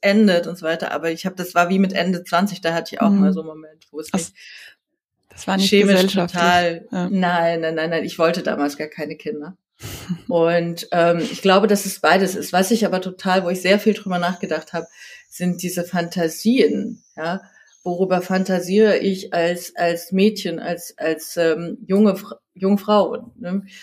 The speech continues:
Speaker 1: Über meine Hochzeit, über mein <laughs> Muttersein, über das Kleid, das ich <laughs> anziehe, wenn ich heirate, ob ich auf der Wiese heirate, ob da bunte <laughs> Lampions hängen. Wie viel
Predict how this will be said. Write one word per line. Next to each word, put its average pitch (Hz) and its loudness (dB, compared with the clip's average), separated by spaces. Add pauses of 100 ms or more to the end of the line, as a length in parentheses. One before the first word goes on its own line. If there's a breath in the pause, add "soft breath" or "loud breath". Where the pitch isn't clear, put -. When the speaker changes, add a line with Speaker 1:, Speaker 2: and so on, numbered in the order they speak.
(220 loud breath)
Speaker 1:
Über 180 -2
meine 175 0
Hochzeit, 202 2
über 170 -6
mein 180 -2
<laughs> 180 -6
Muttersein, 190 0
über 170 -2
das 165 -2
Kleid, 214 0
das 254 0
ich - -2
<laughs> - 2
anziehe, - -2 (160)
wenn 196 -2
ich 247 -6
heirate, 185 0 (380 loud breath)
ob 175 -6
ich 190 -2
auf 180 -6
der 190 2
Wiese 208 2
heirate, 190 0
ob - -10
da 190 0
bunte 214 2
<laughs> - -
Lampions 208 2
hängen. 185 -4 (1080 loud breath)
Wie 254 2
viel 285 2